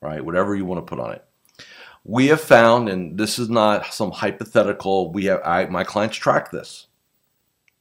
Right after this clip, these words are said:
In order to produce a referral slash introduction, by the way, means the same thing, is that we need awareness. It's not about, you know, going to a client and demanding, "Hey,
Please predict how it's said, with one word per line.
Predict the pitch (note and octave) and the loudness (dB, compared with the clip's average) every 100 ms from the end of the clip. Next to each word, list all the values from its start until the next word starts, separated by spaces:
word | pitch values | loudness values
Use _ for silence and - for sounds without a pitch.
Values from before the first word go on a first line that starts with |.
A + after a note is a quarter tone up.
| _ _ _ _ _ _ _ - | _ _ _ _ _ _ _ -6
In | A#2 B2 | -4 -2
order | A2+ B2 C#3 D#3+ | 2 4 6 2
to | E3 | -2
produce | - C3+ - A#2 A2+ G#2+ - | -6 -6 -2 0 0 -2 -6
a | |
referral | G2+ F#2+ - - A2 A2 | -6 -6 -8 0 4 4
slash | - G#2+ G2 G2+ | 2 0 0 -2
introduction, | G2 F2+ A2 A2+ - G#2+ F2 _ _ | -10 -10 2 2 2 -6 -10 _ _
by | E2+ | -2
the | F#2 | 0
way, | F#2+ G2 | -2 -4
means | F2 E2+ | -6 -6
the | E2+ | -4
same | A#2+ A#2 | -2 -2
thing, | A#2 G2 F2+ F#2 _ _ _ _ _ _ _ - _ - | -2 -4 -4 -12 _ _ _ _ _ _ _ -20 _ -2
is | G#2 G#2+ G#2 G2+ | 2 4 4 4
that | G#2 G2+ F#2+ F#2+ | 4 6 4 -2
we | G2+ | -4
need | G#2 | -2
awareness. | G2 F#2+ E2+ C#2+ - - - _ _ _ _ _ _ | -2 0 -2 -4 -12 -16 -18 _ _ _ _ _ _
It's | F2+ - | -12 -4
not | G2+ A#2 | 2 4
about, | A#2+ A#2+ A#2 G#2 A2 | 6 6 6 4 -8
you | G#2+ | -4
know, | G2 | -4
going | F#2 F#2+ A2 A2+ | -2 -2 0 0
to | A#2+ | -4
a | |
client | - G#2+ G#2 G#2+ G2+ | -2 0 0 0 -2
and | D#2+ | -6
demanding, | D#2+ G2 A2 A2 A2 G#2 | -4 0 0 0 -2 -2
"Hey, | A2 F2+ | -2 -4